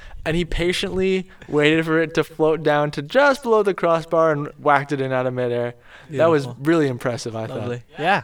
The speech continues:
Speaker 1: Yeah.
Speaker 2: Everything, and everything you could ask for. You know, the hand-eye coordination, the awareness to wait for the
Speaker 1: Yeah.
Speaker 2: Puck to, you know, fall below the goal line.
Speaker 1: And he was
Speaker 2: Or
Speaker 1: very
Speaker 2: the
Speaker 1: casual
Speaker 2: crossbar.
Speaker 1: about it, too. He was just kinda like, "Oh, waiting, waiting, boop, right
Speaker 2: Yeah.
Speaker 1: into the perfect
Speaker 2: Nothing,
Speaker 1: spot."
Speaker 2: nothing frantic about it, just, like, calm.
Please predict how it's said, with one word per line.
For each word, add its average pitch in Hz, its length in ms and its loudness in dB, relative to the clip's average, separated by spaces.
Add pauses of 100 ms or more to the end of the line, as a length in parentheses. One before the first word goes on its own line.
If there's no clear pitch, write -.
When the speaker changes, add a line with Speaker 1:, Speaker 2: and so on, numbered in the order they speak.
(140)
Speaker 1:
Yeah. 117 280 -6 (520)
Speaker 2:
Everything, 165 400 -8
and 147 220 -14
everything 165 280 -2
you 156 80 -2
could 151 120 -2
ask 147 200 0
for. 110 140 -12
You 107 60 -10
know, 120 80 -6
the 120 80 -2
hand-eye 139 340 0
coordination, 143 760 -2 (280)
the 135 100 -4
awareness 139 560 0
to 123 180 -2
wait 127 240 -2
for 139 140 -6
the 123 240 -2 (260)
Speaker 1:
Yeah. 123 260 -2 (220)
Speaker 2:
Puck 135 180 -8
to, 123 240 -6
you 156 60 -10
know, 139 220 -8
fall 127 180 -4
below 127 200 -2
the 120 100 -6
goal 120 220 0
line. 123 400 -4
Speaker 1:
And 180 120 0
he 185 40 2
was 185 120 0
Speaker 2:
Or 220 40 6
Speaker 1:
very 208 100 4
Speaker 2:
the 214 60 -4
Speaker 1:
casual 170 380 4
Speaker 2:
crossbar. 147 40 4
Speaker 1:
about 127 240 4
it, 120 120 -4
too. 127 240 -4
He 113 60 -6
was 123 80 -10
just 127 100 -14
kinda 127 160 -4
like, 123 200 -4
"Oh, 147 140 -2
waiting, 165 360 -2
waiting, 165 500 -4
boop, 415 140 4 (320)
right 175 180 -2
Speaker 2:
Yeah. 156 80 -8
Speaker 1:
into 180 140 -4
the 160 80 -4
perfect 143 220 -4 (120)
Speaker 2:
Nothing, 165 60 -10
Speaker 1:
spot." 127 160 -2
Speaker 2:
nothing - 160 -4
frantic 160 300 -4
about 113 200 -4
it, 110 40 -6
just, 135 140 -14
like, 143 140 -8 (200)
calm. 156 440 -14